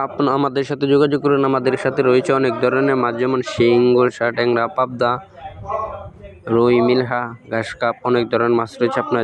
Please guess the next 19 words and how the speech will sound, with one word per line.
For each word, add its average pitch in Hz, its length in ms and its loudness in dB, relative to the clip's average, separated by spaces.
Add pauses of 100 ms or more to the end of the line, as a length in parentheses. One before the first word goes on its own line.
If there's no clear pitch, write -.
চাইলে 113 160 -2
আমাদের 113 300 0
সাথে 107 160 -2 (100)
যোগাযোগ 117 360 2
করতে 117 280 -2
পারেন 98 200 -4 (1500)
এবং 120 160 2 (1300)
আপনারা 135 380 0 (200)
আমাদের 127 460 -2
সাথে 139 260 0 (400)
যে 131 100 4 (120)
কোনো 139 220 4 (340)
বিষয়ে 131 320 2 (120)
তথ্য 120 200 -2 (160)
জানতে 120 320 -2
পারেন। 98 200 -4 (1120)
এবং 131 160 2 (400)
আমার 131 240 0
এই 127 60 2